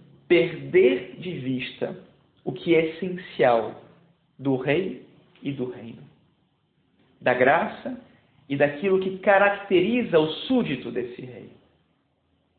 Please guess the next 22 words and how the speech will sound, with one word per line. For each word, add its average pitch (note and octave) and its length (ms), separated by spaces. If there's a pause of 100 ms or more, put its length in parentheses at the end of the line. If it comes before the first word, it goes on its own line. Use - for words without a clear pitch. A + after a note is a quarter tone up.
(260)
que C#3+ 100
para D3 140
nosso C#3 260
Senhor C#3+ 240
é C#3 40
muito C#3 240
claro. C3 340 (2250)
"Eu C#3 120
te - 120
louvo, D#3+ 280
ó D3 100
Pai, A2 420 (600)
Senhor D#3+ 380
do E3+ 140
céu D3 200
e C#3+ 40
da C3+ 120
terra, - 440 (600)
porque D3 240
escondeste - 1120
estas C#3+ 500
coisas E3+ 500